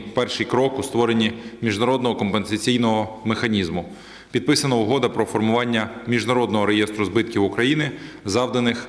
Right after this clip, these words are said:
російською агресією. Цінуємо зусилля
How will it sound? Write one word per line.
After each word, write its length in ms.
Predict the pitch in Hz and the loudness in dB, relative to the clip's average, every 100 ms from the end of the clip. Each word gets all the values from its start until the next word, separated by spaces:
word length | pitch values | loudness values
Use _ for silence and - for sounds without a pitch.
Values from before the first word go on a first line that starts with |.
| - | -2
російською 600 | 107 - 113 - 110 104 | -2 0 -2 0 2 2
агресією. 500 | 95 90 - 85 85 - - - - - - - - - | 2 -2 -2 -4 -6 -10 -20 -20 -20 -20 -20 -20 -18 -2
Цінуємо 420 | 135 160 156 131 | 0 2 2 2
зусилля 500 | 120 - 135 120 | 2 2 4 4